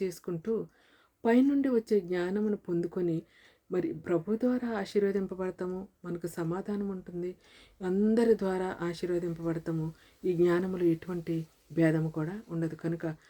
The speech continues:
పైనుండి వచ్చే జ్ఞానమును మనకు ఇవ్వమని ప్రభువుని వేడుకుందాం. ప్రభు సహాయాన్ని కోరుకుంటే, తప్పకుండా ప్రభు మనకు అటువంటి జ్ఞానమును ఇవ్వుటకు సిద్ధంగా ఉన్నారు కనుక, "ప్రభువా, మాకు పైనుండి వచ్చు జ్ఞానం దయచేయమని" ప్రభువుని వేడుకొని,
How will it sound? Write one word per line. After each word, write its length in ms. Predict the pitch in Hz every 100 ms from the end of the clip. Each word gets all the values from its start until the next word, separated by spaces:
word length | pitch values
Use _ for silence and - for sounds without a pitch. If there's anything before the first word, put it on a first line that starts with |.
| _ _ -
పైనుండి 360 | 247 262 247
వచ్చే 280 | 208 180 175
జ్ఞానమును 680 | 165 170 165 170 170 160 156 - _ _ _
మనకు 300 | 175 180 170
ఇవ్వమని 340 | 165 165 165 208
ప్రభువుని 420 | - 165 170 165
వేడుకుందాం. 540 | 160 156 156 151 147 - _ _ _ _ -
ప్రభు 220 | 180 180
సహాయాన్ని 480 | 170 175 165 214 214
కోరుకుంటే, 680 | - 175 170 180 170 165 165 - _ -
తప్పకుండా 460 | 190 - - 196 180
ప్రభు 320 | 170 165 175
మనకు 480 | 165 165 160 165 - _ 165
అటువంటి 340 | 185 214 196
జ్ఞానమును 600 | 170 165 170 175 165 165 -
ఇవ్వుటకు 400 | 175 190 190 -
సిద్ధంగా 540 | 165 - 160 185 185 170
ఉన్నారు 280 | 160 160 160
కనుక, 280 | 160 160 208 - _ - _ -
"ప్రభువా, 400 | 185 165 180 165 - _ _ _ _ _ 196
మాకు 260 | 202 208
పైనుండి 420 | 202 196 226 233
వచ్చు 360 | 202 175 - 131
జ్ఞానం 520 | - 175 180 190 175
దయచేయమని" 680 | 170 165 - 165 160 160 208
ప్రభువుని 440 | - 170 160 170
వేడుకొని, 560 | 165 170 170 185 214 254